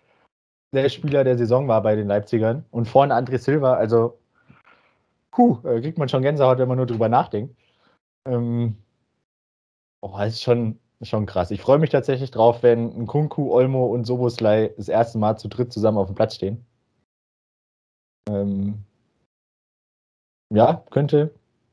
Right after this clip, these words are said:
meiner Meinung nach gerne am Wochenende schon so <laughs> sein. Da ist, ähm, sehr viel Potenzial drin.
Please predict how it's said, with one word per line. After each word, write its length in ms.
meiner 360
Meinung 280
nach 240
gerne 240
am 80
Wochenende 380
schon 160
so 60
<laughs> 140
sein. 300
Da 80
ist, 200
ähm, 500
sehr 140
viel 120
Potenzial 500
drin. 260